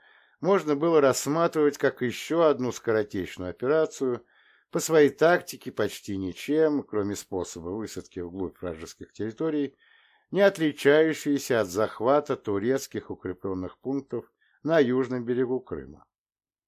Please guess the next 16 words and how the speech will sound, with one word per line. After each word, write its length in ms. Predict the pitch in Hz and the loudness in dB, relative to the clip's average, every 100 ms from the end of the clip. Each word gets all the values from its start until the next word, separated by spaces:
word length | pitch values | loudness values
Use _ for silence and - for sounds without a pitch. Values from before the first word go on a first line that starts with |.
| _ _ - | _ _ -4
А 140 | 117 | -2
с 60 | 110 | 0
другой 340 | 107 95 143 | -2 0 -2
стороны, 400 | - 165 165 165 | 0 -2 -2 -4
ставящую 680 | 151 - 120 139 139 - 143 | -6 -2 0 0 -2 -4 -6
перед 200 | - 107 | -4 -8
собой 380 | - 117 131 147 | -4 -4 0 -2
совсем 420 | 143 127 - 156 | -2 -6 -6 -8
иную 480 | - 175 139 82 73 | -6 -6 -4 -6 -10
цель. 320 | - - - _ _ _ _ _ _ _ _ _ _ _ _ _ _ _ _ _ - | -16 -20 -20 _ _ _ _ _ _ _ _ _ _ _ _ _ _ _ _ _ -4
Марина 440 | 123 180 190 160 | 2 4 4 4
Мнишек 540 | 143 175 202 - 151 | 2 0 -2 -2 -6
была 340 | 110 101 131 135 | -4 0 2 2
нужна 460 | 120 101 104 143 | 0 -2 0 0
нам 220 | 160 147 123 | 0 -2 -2
живой 520 | 117 135 85 62 | 0 0 0 -8